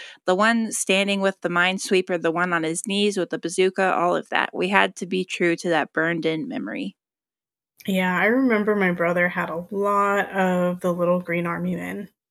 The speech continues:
Speaker 1: <laughs> My, one of my brothers actually had, um, like, the Toy Story collection bucket of,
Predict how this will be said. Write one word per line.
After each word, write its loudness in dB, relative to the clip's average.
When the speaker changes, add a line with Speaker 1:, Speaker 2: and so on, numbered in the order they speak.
Speaker 1:
<laughs> -20
My, 0
one 0
of 0
my 0
brothers 0
actually -4
had, -2
um, -4
like, -8
the -6
Toy 0
Story 0
collection -2
bucket -2
of, -4